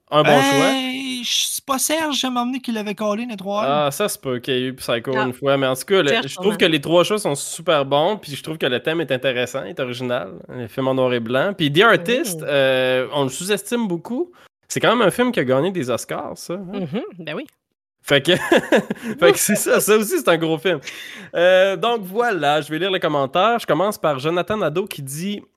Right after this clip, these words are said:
Speaker 1: euh, « Récupérer Lighthouse, un petit bijou du, d'un réalisateur en voie de devenir un maître du septième art, et c'est trop récent pour penser à le refaire. » Euh, « Réparer Psycho, je le refais plan par plan avec genre Vince Vaughn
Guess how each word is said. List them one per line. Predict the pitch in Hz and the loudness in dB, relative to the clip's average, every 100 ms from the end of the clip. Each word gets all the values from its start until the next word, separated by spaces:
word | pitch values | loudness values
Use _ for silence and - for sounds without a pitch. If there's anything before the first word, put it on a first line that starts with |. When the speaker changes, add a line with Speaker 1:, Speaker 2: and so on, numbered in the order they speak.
| - | -6
Speaker 1:
euh, « | 147 143 135 | 0 2 4
Récupérer | 156 175 - 208 240 | 2 0 0 0 2
Lighthouse, | 226 147 143 131 120 120 190 - - | 2 0 0 0 0 0 -4 -12 -6
un | 147 147 | -4 -4
petit | - 214 | -6 -6
bijou | 202 170 185 202 | -4 -4 -4 -6
du, | 160 143 123 | -2 -2 2
d'un | 135 | 2
réalisateur | 135 151 151 147 185 180 147 | 4 2 2 2 2 2 2
en | 139 | 2
voie | 135 165 | 2 0
de | 135 | 2
devenir | 135 131 147 147 | 0 0 0 0
un | 117 | 0
maître | 139 147 113 | 0 -2 -6
du | 104 | -10
septième | 104 147 139 135 123 | -6 -4 -2 0 2
art, | 135 170 175 | 0 -2 -6
et | 165 | -4
c'est | 196 190 | -2 -2
trop | 240 254 | 2 4
récent | 185 160 180 190 | 4 2 0 0
pour | 190 185 | 0 -2
penser | 175 139 - | 0 0 0
à | 120 | 0
le | 104 | 0
refaire. » | 95 92 - - _ _ _ - _ _ _ - | -4 -4 -8 -14 _ _ _ -20 _ _ _ -4
Euh, « | 110 | 0
Réparer | 147 175 185 202 | 2 4 4 4
Psycho, | 208 170 143 151 185 196 | 2 2 2 4 4 4
je | 165 | 4
le | 143 | 2
refais | 156 - 202 202 | 2 0 0 0
plan | - - 160 180 | -6 -2 2 2
par | 180 151 | 2 -2
plan | - 160 170 170 | -2 0 2 2
avec | 131 135 120 | 2 2 2
genre | 143 147 131 | 4 4 4
Vince | 151 180 147 | 4 2 2
Vaughn | 151 160 170 170 | 4 4 2 -2